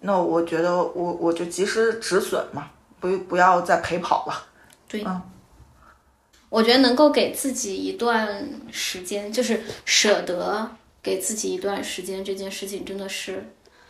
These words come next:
Speaker 2: 好大的勇气。
Speaker 1: 嗯，我觉得最近我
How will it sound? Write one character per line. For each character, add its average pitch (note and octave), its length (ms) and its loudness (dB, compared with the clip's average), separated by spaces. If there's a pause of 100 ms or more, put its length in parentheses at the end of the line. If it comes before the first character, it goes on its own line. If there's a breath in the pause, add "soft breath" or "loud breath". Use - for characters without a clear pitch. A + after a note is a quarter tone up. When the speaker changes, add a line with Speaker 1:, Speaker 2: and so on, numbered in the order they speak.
(140)
Speaker 2:
好 - 300 -2
大 A3 220 4
的 G3 80 0
勇 F#3+ 260 -6
气。 G#3 480 -4 (540)
Speaker 1:
嗯， F#3+ 480 -4 (340)
我 G3+ 180 -2
觉 F#3 80 0
得 A3 120 0
最 C4+ 200 -4
近 C4+ 160 -4
我 - 160 -4